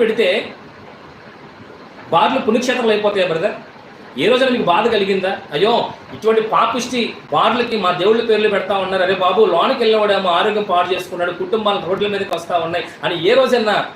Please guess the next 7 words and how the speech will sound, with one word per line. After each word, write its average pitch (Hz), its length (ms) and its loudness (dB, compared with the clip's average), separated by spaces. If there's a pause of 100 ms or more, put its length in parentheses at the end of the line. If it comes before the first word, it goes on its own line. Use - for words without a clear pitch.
మీకు 139 220 -6
బాధ 143 120 0 (120)
కలిగిందా 165 340 -4
బ్రదర్? 151 240 -6 (1800)
నాకు 135 200 -2
అనిపించింది, 131 480 -10 (1800)
హైందవ 175 440 0